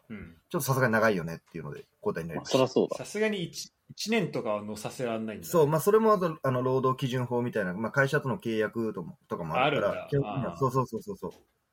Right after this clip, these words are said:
Speaker 1: ちょっとさ、その、リアルな話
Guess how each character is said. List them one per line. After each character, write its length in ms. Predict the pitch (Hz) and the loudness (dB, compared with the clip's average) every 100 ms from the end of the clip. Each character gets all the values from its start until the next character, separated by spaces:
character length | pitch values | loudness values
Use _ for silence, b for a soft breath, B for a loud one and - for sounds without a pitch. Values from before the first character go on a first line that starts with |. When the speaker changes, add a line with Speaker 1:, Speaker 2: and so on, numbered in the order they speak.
| _ _ | _ _
Speaker 1:
ち 60 | |
ょ 40 | 196 | -14
っ 20 | |
と 120 | - | -6
さ、 240 | 165 131 107 | -6 -2 -4
そ 140 | - | -4
の、 400 | 110 104 101 98 95 | -8 -6 -6 -8 -8
リ 140 | 120 | 2
ア 80 | 190 | 4
ル 80 | 156 | 4
な 80 | 123 | 2
話 520 | 107 104 - 104 - | -6 -8 -10 -12 -16